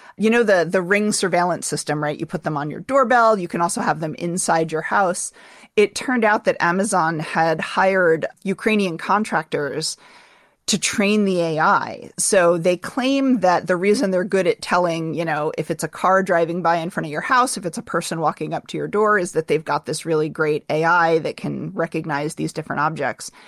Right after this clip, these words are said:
It's really bad A I. What they had was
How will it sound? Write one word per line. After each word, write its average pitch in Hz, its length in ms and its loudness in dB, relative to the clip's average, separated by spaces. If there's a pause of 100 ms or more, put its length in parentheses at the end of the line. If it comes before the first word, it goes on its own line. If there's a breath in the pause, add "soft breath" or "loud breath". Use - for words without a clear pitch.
(260 loud breath)
It's - 200 0
really 214 240 4
bad 180 360 4
A 156 160 0
I. - 360 -4 (280 loud breath)
What 190 160 0
they 226 120 4
had 214 320 0
was 160 360 2